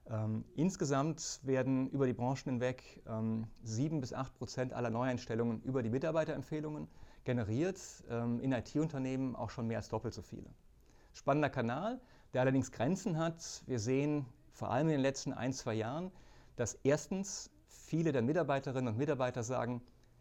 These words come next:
sie würden gerne mit Empfehlungen helfen, die offenen Positionen zu besetzen, dass sie aber das Problem sehen, sich verantwortlich zu fühlen für die empfohlenen Personen und dass man Angst hat, dass wenn die Person nicht leistet, dass das auf einen selber zurückfällt.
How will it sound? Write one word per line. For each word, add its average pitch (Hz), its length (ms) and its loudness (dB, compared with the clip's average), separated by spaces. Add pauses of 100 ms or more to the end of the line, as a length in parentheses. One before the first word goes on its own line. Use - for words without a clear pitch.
sie 101 240 -4
würden 165 300 6
gerne 113 280 2
mit 110 160 0
Empfehlungen 113 500 -2
helfen, 120 380 0
die 104 80 -4
offenen 113 260 -4
Positionen 131 480 -2
zu - 140 -8
besetzen, 107 560 -6 (540)
dass 123 180 0
sie 156 140 -2
aber 123 520 2
das 117 180 -4
Problem 117 480 0
sehen, 147 540 -2
sich 120 640 -6 (460)
verantwortlich 127 720 -2
zu - 100 -8
fühlen 117 420 -4
für - 120 -6
die 120 80 0
empfohlenen 120 400 -2
Personen 107 480 -4
und 98 100 -8
dass 104 140 -8
man 113 100 -4
Angst 127 300 -4
hat, 131 140 -6
dass 117 160 -6
wenn 113 80 0
die 110 40 -2
Person 120 280 -2
nicht 107 100 -4
leistet, 120 400 0
dass 110 120 -4
das 120 120 -4
auf 120 100 -6
einen 117 180 -4
selber 113 220 -2
zurückfällt. - 540 -8